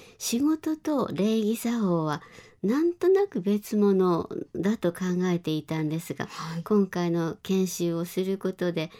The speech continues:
Speaker 1: 仕事と礼儀作法は、その根っこは同じなんだということに気がつきました。
Speaker 2: うん、今日はすっ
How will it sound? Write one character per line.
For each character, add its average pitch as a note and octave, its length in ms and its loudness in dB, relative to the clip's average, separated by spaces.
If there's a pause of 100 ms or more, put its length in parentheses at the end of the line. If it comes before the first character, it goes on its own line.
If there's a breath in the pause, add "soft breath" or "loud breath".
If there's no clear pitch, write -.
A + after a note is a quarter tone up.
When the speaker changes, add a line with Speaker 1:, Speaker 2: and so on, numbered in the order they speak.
(600 loud breath)
Speaker 1:
仕 - 220 0
事 F3+ 340 0
と D#3+ 180 -4
礼 F3+ 280 -2
儀 F#3 140 -4
作 F#3+ 220 -6
法 E3+ 300 -4
は、 D3 160 -6 (320 loud breath)
そ E3+ 160 2
の D#3 160 2
根 C#3 220 -2
っ F3 60 -12 (140)
こ G3 140 -2
は F#3+ 220 -2
同 D3 180 -2 (300)
じ F4+ 160 6
な E4 180 4
ん D4 80 6
だ B3 160 -2
と - 220 -2
い F#3 100 4
う F3+ 60 0
こ A#3 140 0
と A3+ 180 -2
に A#3 160 -2
気 A#3+ 180 -2
が A3+ 140 2
つ - 160 -14
き B3 140 2
ま C4+ 200 2
し F#3+ 160 -8
た。 - 80 -2
Speaker 2:
う - 60 -2
ん、 - 20 -8 (340)
今 F#3+ 260 2
日 - 20 -
は A3+ 140 0
す - 220 -4
っ C#4+ 160 -2